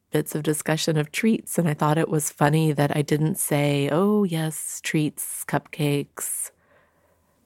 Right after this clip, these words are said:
scones, crumpets, and lemon curd, coffee," anything. My entire discussion of treats was about ink, which was pretty funny. And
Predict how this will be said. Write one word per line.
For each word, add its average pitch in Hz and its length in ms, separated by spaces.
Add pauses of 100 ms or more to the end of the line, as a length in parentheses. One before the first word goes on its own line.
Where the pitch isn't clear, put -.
(180)
scones, 139 1120
crumpets, 139 480
and 139 220
lemon 139 280
curd, 143 540 (2250)
coffee," 139 720 (140)
anything. 165 420 (1000)
My 170 220
entire 170 400
discussion 160 420
of 147 100
treats - 400
was 135 320
about 139 240
ink, 131 380
which - 400 (440)
was 196 200
pretty 214 280
funny. 135 440 (1000)
And 143 520